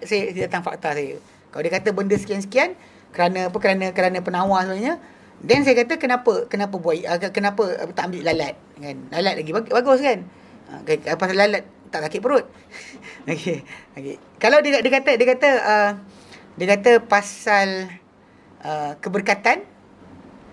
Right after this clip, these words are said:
saya kata, "Ilmu mak kita lagi berkat." Kalau untuk ki-, untuk saya, mak saya lah, uh, keramat saya. Baik kita hubungi rumah, "Mak, ludah, Mak." "Oh, betul, betul ke tak?" Betul, kita pun lomong badan ni. Boleh lah. Mak saya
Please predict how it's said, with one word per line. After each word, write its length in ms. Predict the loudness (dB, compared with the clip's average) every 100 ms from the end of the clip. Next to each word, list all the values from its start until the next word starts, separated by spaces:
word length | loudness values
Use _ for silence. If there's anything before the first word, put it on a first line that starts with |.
| -16
saya 160 | -6 0
kata, 160 | 2
"Ilmu 180 | 2 2
mak 160 | 0 -2
kita 160 | -2 -4
lagi 160 | -4 -4
berkat." 320 | -2 -4 -6 -14 -20 -20 -20 -16 -14 -14 -16 -16 -18 -20 -20 -14 4
Kalau 160 | 6 6
untuk 160 | 4
ki-, 160 | -2 -6
untuk 160 | -4 0
saya, 400 | 2 2 -2 -6 -4
mak 160 | 0 0
saya 160 | 0 2
lah, 80 | 2
uh, 340 | 0 -4 -6 -4
keramat 400 | 0 2 2 -2
saya. 240 | -2 -4 -8 -20 -20 -20 0
Baik 240 | 2 2 2
kita 80 |
hubungi 240 | 0 0 0
rumah, 240 | 2 4
"Mak, 160 | 4 4
ludah, 200 | 4 4
Mak." 120 | 4 -2 -18 -20 -18 -18 -18 -20 -20 -20 -18
"Oh, 80 | -6
betul, 320 | 6 6 6
betul 240 | 2 4 4
ke 80 | 4
tak?" 120 | 4
Betul, 180 | 2 -4 -4
kita 160 | -6
pun 160 | -2 0
lomong 240 | 0 0
badan 320 | -2 -2 -4
ni. 80 | -6 -18 -20 -10
Boleh 240 | 0 2 2
lah. 240 | 0 -4 -6 -20 -20 -20 -20 -20 -12
Mak 240 | 0 2 2
saya 240 | 2 2